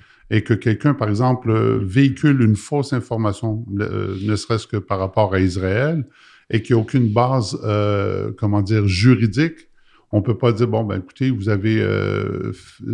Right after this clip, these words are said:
véhiculé une fausse information, voici, vous de-, vous allez devoir répondre à une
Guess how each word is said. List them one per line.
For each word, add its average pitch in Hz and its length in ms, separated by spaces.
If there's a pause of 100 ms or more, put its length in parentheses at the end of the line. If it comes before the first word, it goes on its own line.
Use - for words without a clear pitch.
(360)
véhiculé 143 560
une 135 120
fausse - 340
information, 120 960 (340)
voici, 120 720 (240)
vous 104 140
de-, 104 320
vous 95 160
allez 107 200
devoir 113 560
répondre 107 640
à 98 100
une 101 400